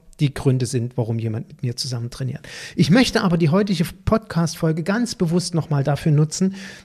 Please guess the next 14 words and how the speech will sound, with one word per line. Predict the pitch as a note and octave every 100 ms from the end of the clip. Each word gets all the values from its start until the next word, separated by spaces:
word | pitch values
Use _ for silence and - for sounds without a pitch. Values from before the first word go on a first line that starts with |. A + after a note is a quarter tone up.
| -
dich | F#3+ -
zu | E3
sensibilisieren, | D#3+ D#3 D3+ D3+ C#3+ C3 D#3 F#3 A#3 C#4+ C#4 _ _ _ _ _ - -
darüber | - B2 E3 C#3
hinaus | C3+ D3+ D3 F3 G3
nachzudenken, | D3 C#3 D#3 - - F3 E3+ E3+ A3 G3 F#3+ - - - -
tust | - G#3+ G#3+ - -
du | G#3 G#3+ -
auch | C3+ B2 -
wirklich | B2+ F3+ G3 G3 G3 G3 - -
alles, | C3+ C#3 C3 C3 D#3 - - - - -
damit | B2 C3+ C3+
der |
Klient | B2+ - C3 B2 D3+ -